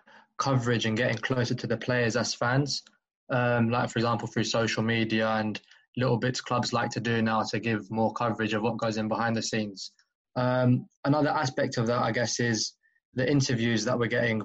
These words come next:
because back, I'm sure, in the inception of the Premier League, players weren't getting their pre-match, post-match, um, interviews like they do now, their midweek ones. Um, do you feel like it's a bit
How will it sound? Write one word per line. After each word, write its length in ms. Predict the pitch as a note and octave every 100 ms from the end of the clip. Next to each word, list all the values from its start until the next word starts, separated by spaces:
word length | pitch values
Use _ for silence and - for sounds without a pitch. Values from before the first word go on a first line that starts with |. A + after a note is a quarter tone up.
| -
because 520 | A2 A#2 A2 - - _ _
back, 280 | C3 B2 -
I'm 120 | A2+
sure, 480 | - B2+ A#2 A2+ - _ _ _ -
in 60 | B2
the 120 | A2 -
inception 380 | A#2+ D3+ D3 A#2+
of 40 |
the 60 | A2+
Premier 260 | A#2 A2
League, 260 | G#2+ G#2+ G2+ - _ _ _ -
players 360 | B2+ B2 A2+
weren't 240 | A#2+ B2 A2+
getting 320 | B2 B2 A2+
their 480 | A2+ A2+ A2+ G#2+ - _ _ _ _ -
pre-match, 680 | B2 B2 A#2 A2+ A#2 -
post-match, 1160 | - A#2+ A#2 A2+ - A#2 A#2 A2+ - - - - -
um, 460 | A#2+ A2+ A2 A2 A2+
interviews 540 | A#2+ G#2+ G#2+ A2+ G#2+
like 160 | A2+ A#2
they 80 | A#2
do 220 | A2+ A2+
now, 260 | A2 A2 A2
their 140 | A2
midweek 480 | A2+ A2 A2+ A2+ -
ones. 420 | A2+ A2+ G#2 - - _ _ _ B2
Um, 540 | B2 B2 B2+ A#2+ A#2+ - _ -
do 60 |
you 60 | C#3+
feel 160 | G3 G#3+
like 160 | G#3+
it's 100 | F#3+
a 60 | F#3+
bit 260 | G3 F#3+